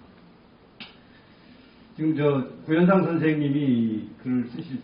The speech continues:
때 순우리말을 몇 개 써주셨습니다. 마디라든지 이런 귀한 말을 써주셨는데, 예, 지금 현재 우리나라가 조선조 이후에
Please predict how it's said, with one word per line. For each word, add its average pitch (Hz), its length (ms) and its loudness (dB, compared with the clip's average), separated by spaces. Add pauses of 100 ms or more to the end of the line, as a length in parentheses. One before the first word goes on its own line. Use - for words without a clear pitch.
때 104 280 -10 (400)
순우리말을 147 1080 -2 (880)
몇 123 200 -6
개 - 80 -8
써주셨습니다. - 720 -12 (260)
마디라든지 107 880 -4 (520)
이런 95 320 -12
귀한 127 380 0
말을 101 220 -8
써주셨는데, 95 800 -10 (1500)
예, 123 140 2
지금 160 320 0
현재 156 240 2
우리나라가 127 1300 0
조선조 139 440 2
이후에 113 580 -2